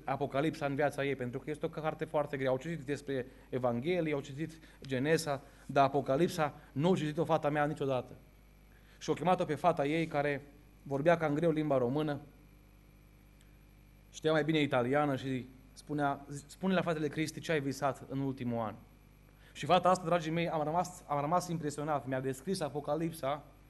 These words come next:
mi-a descris, de exemplu, Apocalipsa douăzeci, judecata de apoi. A visat exact ca și Ioan, ă, tronul lui Dumnezeu. A visat exact ca și Ioan, ă, fără să știe nici măcar un verset din Apocalipsa, exact cum se va desfășura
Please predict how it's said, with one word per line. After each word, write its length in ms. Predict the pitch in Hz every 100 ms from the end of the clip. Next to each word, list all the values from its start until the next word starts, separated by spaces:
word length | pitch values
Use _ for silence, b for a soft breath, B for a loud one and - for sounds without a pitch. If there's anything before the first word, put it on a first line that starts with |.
| b b b
mi-a 120 | 143
descris, 340 | 139 135 180 147
de 80 |
exemplu, 400 | 151 139 165 147
Apocalipsa 520 | 135 143 147 165 165 147
douăzeci, 480 | 165 156 131 165
judecata 480 | 135 143 143 170 156
de 140 | 143 139
apoi. 380 | 135 143 107 - b b b b
A 120 | 143
visat 420 | 135 143 143 196 190
exact 420 | 151 147 202 -
ca 120 | 180
și 140 | -
Ioan, 400 | 170 170 160 123 120
ă, 40 | 131
tronul 440 | - 165 180 165
lui 80 | 143
Dumnezeu. 540 | 139 147 135 147 117 - - - - b b -
A 120 | 139
visat 340 | 139 143 190
exact 280 | 185 151 190
ca 100 | 185
și 180 | - 170
Ioan, 360 | 160 175 180 180
ă, 200 | 156 147 B B
fără 260 | - 208 226
să 140 | 202
știe 200 | 170 196
nici 140 | 208
măcar 260 | 208 202 190
un 140 | 185
verset 320 | 165 170 170 185
din 100 | 170
Apocalipsa, 640 | 151 160 156 175 170 143
exact 400 | 139 131 175 196
cum 100 | 185
se 100 | 160
va 120 | 156
desfășura 600 | 156 147 160 170 180 170